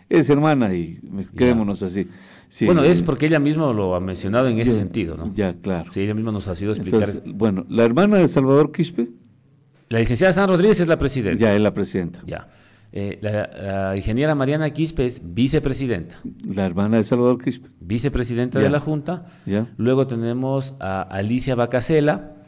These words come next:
Speaker 2: Luego
Speaker 1: Alicia.
Speaker 2: tenemos a la doctora Rosa Armijos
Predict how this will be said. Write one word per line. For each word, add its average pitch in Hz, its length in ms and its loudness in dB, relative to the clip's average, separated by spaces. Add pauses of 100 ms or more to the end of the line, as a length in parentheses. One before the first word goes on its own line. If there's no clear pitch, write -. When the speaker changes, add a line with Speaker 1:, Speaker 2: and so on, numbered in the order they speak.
(400)
Speaker 2:
Luego 110 340 2
Speaker 1:
Alicia. 110 160 -2
Speaker 2:
tenemos 117 640 -4
a 90 640 -6
la 95 240 -2
doctora 113 920 -2
Rosa 113 400 -2
Armijos 156 640 -4